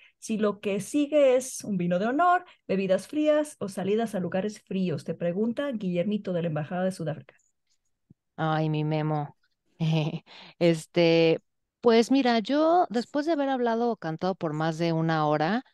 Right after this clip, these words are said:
Speaker 2: es, es como que hacer un chequeo rápido de cómo te estás sintiendo, ¿no? Hay, hay días que uno hizo todo lo que debía hacer, está bien hidratado, hizo sus respiraciones, está tranquilo y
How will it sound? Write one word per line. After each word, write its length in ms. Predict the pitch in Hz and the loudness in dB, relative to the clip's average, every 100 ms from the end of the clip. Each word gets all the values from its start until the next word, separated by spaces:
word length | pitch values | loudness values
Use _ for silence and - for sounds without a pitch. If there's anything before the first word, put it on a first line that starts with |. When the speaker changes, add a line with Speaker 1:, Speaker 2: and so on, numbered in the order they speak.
| _ _ _ _ _ _ _ _ _ - | _ _ _ _ _ _ _ _ _ 2
Speaker 2:
es, 200 | 220 - | 2 2
es 240 | 226 - - | 0 0 -2
como 220 | 294 240 | -2 0
que 80 | 185 | 0
hacer 160 | 202 | 4
un 160 | 214 220 | 4 4
chequeo 420 | - 170 - 170 | 0 -4 0 0
rápido 480 | 170 151 - 160 170 | 2 -2 0 -2 0
de 100 | 151 | -2
cómo 220 | - 165 | -4 -4
te 80 | 165 | -4
estás 220 | - 147 | -6 -8
sintiendo, 540 | - 147 135 120 - 87 | -6 -6 -4 -6 -6 -8
¿no? 240 | - - - | -6 -6 0
Hay, 220 | 196 247 | 2 4
hay 160 | 220 240 | 4 2
días 280 | 240 247 - | 2 0 0
que 160 | 196 | -2
uno 400 | 175 185 185 185 - _ _ - | 2 2 2 0 -4 _ _ -6
hizo 240 | 202 226 | -2 -2
todo 240 | - 196 185 | 0 0 0
lo 100 | 165 | -2
que 120 | 143 | -4
debía 240 | 147 165 | -2 -2
hacer, 300 | 165 170 165 - | -2 -2 -4 -6
está 320 | - - 160 | -12 -8 -4
bien 160 | 160 156 | -4 -4
hidratado, 560 | 143 131 170 165 165 - - - | -6 0 2 4 2 -2 -20 -12
hizo 180 | - 180 | -6 -4
sus 140 | 175 151 | -2 -4
respiraciones, 840 | 143 151 143 - 170 170 170 170 | -4 -6 -6 0 2 4 4 2
está 480 | - 156 165 160 147 | -2 -4 0 2 0
tranquilo 720 | - 156 151 175 175 170 170 | -2 -6 -6 -2 2 4 4
y 440 | 127 143 139 139 | 2 -2 -4 -6